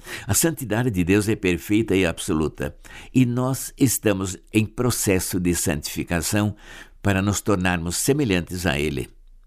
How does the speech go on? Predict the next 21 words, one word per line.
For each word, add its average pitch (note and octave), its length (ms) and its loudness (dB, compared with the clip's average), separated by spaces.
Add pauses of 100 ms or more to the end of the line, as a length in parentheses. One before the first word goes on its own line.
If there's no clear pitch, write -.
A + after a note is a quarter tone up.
(360)
embora E2+ 680 0
não G2 400 0
iguais. - 720 -8 (680)
E C3 80 6
quando C#3+ 220 -2
o C#3+ 60 -4
Senhor B2 340 0
Jesus F#2+ 480 0
se F2+ 160 0
manifestar, F2 800 -2 (340)
nós B2 420 2
o B2 120 2
veremos E2+ 520 2
como D3+ 440 0
Ele A2 340 4
é, D#2 100 2
porque F#2+ 360 -4
seremos F2 400 0
semelhantes G2 680 -4
a F2 140 2
Ele E2 320 0